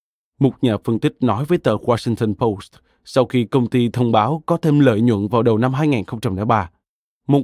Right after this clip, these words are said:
vài tháng trước vụ rơi trực thăng. "Giờ đây,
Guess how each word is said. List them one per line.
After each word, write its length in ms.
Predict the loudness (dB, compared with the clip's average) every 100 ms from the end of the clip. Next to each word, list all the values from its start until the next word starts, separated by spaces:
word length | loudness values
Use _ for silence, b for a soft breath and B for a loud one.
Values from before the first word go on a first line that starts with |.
| 0
vài 240 | 2 2 0
tháng 320 | -4 -6 -8 -4
trước 200 | -4 -2
vụ 220 | -2 0 0
rơi 140 | 0
trực 180 | -2 -8
thăng. 180 | -8 -8 _ _ _ _ _ _ _ _
"Giờ 200 | 2 4
đây, 260 | 6 4 2